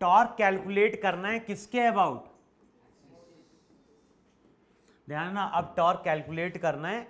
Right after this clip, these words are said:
एक्सिस के about। हम्म, अब टेंशन का टॉर्क कितना होगा? एसी के about।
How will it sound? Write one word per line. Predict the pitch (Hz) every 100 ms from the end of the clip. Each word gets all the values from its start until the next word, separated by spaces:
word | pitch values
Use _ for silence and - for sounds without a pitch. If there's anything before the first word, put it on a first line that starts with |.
| 170
एक्सिस | 170 - 202 196 -
के | 170
about। | 131 104 98 90 _ _ _ _ _ _ _ _ -
हम्म, | 117 113 -
अब | 175 220 - _ _ _ _ _ _ _ _ _ - _ _ _ _ _ _ _ _ _ - _ _ _ _ _ _ _
टेंशन | - 185 190 - 247
का | 254 254
टॉर्क | 226 208 226 -
कितना | 190 202 208
होगा? | 196 175 165 127 - _ _ _ _ _ _ _ _ _ _ _ _
एसी | 165 175 180 175 220 220 -
के | 196 170
about। | 135 110 139